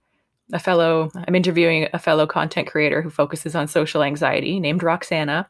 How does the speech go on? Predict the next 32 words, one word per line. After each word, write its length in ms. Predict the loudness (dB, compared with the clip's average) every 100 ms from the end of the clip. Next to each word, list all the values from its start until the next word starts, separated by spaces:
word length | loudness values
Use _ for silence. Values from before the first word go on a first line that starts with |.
| -12
So 140 | -8
you'll 140 | -4 -2
see 180 | 0
her 120 | 0 0
interview 360 | -2 -2 -2
soon. 440 | -4 -4 -4 -4 -10 _ _ _ _ _ -2
Last 220 | 0 2
week, 180 | 2 2
I 80 | 2
interviewed 460 | 2 0 0 0
my 120 | 2 2
dad 340 | 2 0 -2
to 60 | -4
talk 260 | -4 -4
about 260 | -2 -2 -2
social 300 | -4 -2 -2
anxiety 640 | -2 0 0 0 -2 -4 _ _ _ _
through 200 | -2 2
the 60 | 2
generations 520 | 2 2 2 0 -2
of 80 | 0
a 60 | 0
family. 580 | 0 0 -2 -4 -6 _ _ _ _ 2
Both 200 | 2 4
of 80 | 4
those 180 | 4
things 180 | 4 2
are 80 | 2
terrifying, 680 | 2 0 0 -2 -2 -6 -10 _ _ _ _ _ -4
but 80 | 2
that's 180 | 2
okay. 340 | 2 4 2